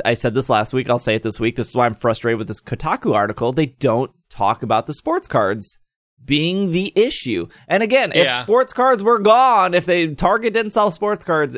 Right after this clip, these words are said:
Speaker 1: it would still be harder to find Pokemon cards. I am not discounting that. But these people are putting anything they can in their shelves.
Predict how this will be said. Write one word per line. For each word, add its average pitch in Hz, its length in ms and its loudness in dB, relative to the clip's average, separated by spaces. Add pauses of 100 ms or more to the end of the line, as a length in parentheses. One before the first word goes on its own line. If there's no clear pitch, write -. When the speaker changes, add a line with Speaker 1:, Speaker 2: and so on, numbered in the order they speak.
Speaker 1:
it 156 160 0
would 165 180 -4
still 196 300 -2
be 190 320 -8 (240)
harder 160 340 4
to 147 160 -2
find 139 320 0
Pokemon 110 380 -2
cards. 90 240 -4
I 120 120 2
am 120 140 0
not 147 300 0
discounting 113 500 -4
that. 92 240 -8 (340)
But 135 160 -8
these 139 220 -2
people 160 560 2
are 127 160 2
putting 151 420 -2
anything 165 520 -2
they 135 120 0
can 135 260 -4
in 120 100 -6
their 113 100 -2
shelves. 120 440 0